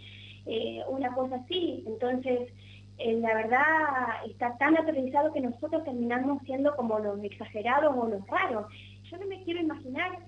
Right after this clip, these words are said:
sin, eh, empatizar con otra gente de otros barrios lo que debe ser, que también hay que salir a los medios, hay que contar, hay que manifestarse.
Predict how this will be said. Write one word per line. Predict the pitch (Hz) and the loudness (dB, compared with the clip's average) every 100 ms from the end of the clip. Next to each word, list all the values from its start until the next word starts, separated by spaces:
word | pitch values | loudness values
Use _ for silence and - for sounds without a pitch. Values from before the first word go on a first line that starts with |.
| - - - | -18 -16 -8
sin, | 302 320 302 | -4 -4 -2
eh, | 240 226 214 208 - - | -2 -2 -4 -8 -14 -12
empatizar | 254 247 233 233 226 - 359 381 381 | -10 -2 -2 -2 -10 -8 -6 -6 -6
con | 247 | -8
otra | 247 226 | -6 -8
gente | - 233 233 | -6 -8 -6
de | 220 | -6
otros | 220 214 | -8 -12
barrios | 220 226 220 | -12 -12 -12
lo | - | -12
que | 190 | -8
debe | 208 320 403 - | 0 0 0 -4
ser, | 523 571 480 196 - - - - - - - - | -6 -4 -4 -6 -16 -20 -20 -20 -20 -18 -18 0
que | 247 | 2
también | 247 233 233 269 508 494 240 208 - - - - - - - - - | 2 2 4 4 4 4 2 -2 -10 -20 -20 -20 -20 -20 -20 -20 -6
hay | 233 254 | -2 -2
que | 262 | 0
salir | 254 254 | 2 2
a | 254 | 4
los | 214 | 2
medios, | 262 339 359 349 277 | 2 2 4 4 2
hay | 247 233 | 2 0
que | |
contar, | 220 214 208 311 349 339 320 - - - - - - - | 0 -4 2 6 8 8 4 -4 -14 -20 -20 -20 -20 -2
hay | 311 | 2
que | 370 | 4
manifestarse. | 277 240 226 - 311 359 381 381 330 294 294 | 4 2 -2 -2 4 6 6 2 2 2 0